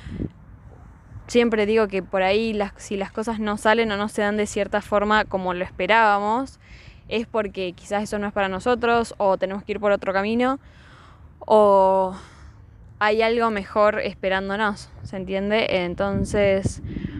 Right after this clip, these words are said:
muchas veces... Creo que no deberíamos frustrarnos por lo que no sale bien, sino, bueno, ver en qué podemos mejorar, eh,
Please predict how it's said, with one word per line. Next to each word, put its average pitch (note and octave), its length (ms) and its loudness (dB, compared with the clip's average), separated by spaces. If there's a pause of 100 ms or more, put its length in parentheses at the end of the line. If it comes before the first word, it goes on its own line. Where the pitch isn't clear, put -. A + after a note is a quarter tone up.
(180)
muchas G#3+ 460 0
veces... G3+ 1000 0 (1500)
Creo G3+ 320 4
que G3 120 -4
no G3 140 0
deberíamos G3+ 500 2
frustrarnos G#3 540 -4
por G3 180 -2
lo F#3 100 -2
que F3+ 140 -6
no G3 140 -2
sale G#3 280 0
bien, G#3 320 0
sino, F#3 300 -4
bueno, F#3 280 0 (240)
ver G3 220 2
en G3 200 -2
qué A3+ 140 -2
podemos F#3+ 300 -2
mejorar, F#3 580 -4 (680)
eh, F3 580 2